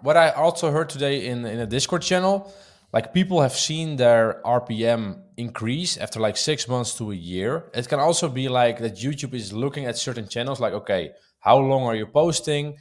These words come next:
And they're, like, maybe grading your channel in terms of how healthy it is,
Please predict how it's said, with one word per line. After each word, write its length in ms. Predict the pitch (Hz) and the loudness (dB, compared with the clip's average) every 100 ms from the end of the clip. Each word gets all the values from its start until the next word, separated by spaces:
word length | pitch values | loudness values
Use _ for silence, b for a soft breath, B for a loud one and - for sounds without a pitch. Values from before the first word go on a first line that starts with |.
| b - | b -10
And 140 | 117 | 0
they're, 120 | 127 | 2
like, 220 | 127 123 | 4 2
maybe 280 | 127 131 120 | 0 -4 -4
grading 600 | 101 120 131 151 147 139 | -6 0 2 2 0 -2
your 160 | 127 117 | -2 -4
channel 580 | - 135 131 143 147 - | -4 -2 0 0 -2 -4
in 100 | 113 | -8
terms 300 | - 120 110 | -6 -6 -6
of 100 | 104 | -6
how 220 | 95 90 | -4 -2
healthy 420 | 87 113 127 127 | 4 4 4 0
it 80 | 120 | -2
is, 500 | 110 107 101 - - | 0 0 -2 -8 -12